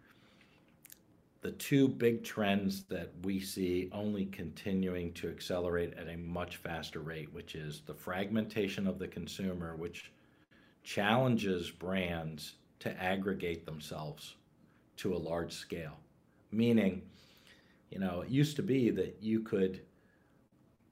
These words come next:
count on a segment of consumers to buy your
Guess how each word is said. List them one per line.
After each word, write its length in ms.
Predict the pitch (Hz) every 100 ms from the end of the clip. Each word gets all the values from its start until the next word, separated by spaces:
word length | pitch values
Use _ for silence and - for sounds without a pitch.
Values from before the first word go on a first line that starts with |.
| _ - -
count 340 | - 123 127
on 280 | 98 92 87
a 100 | 85
segment 500 | - 104 104 110 98
of 220 | 95 98 - -
consumers 540 | 139 120 80 85 - - -
to 100 | -
buy 300 | 85 87 90
your 300 | 95 98 101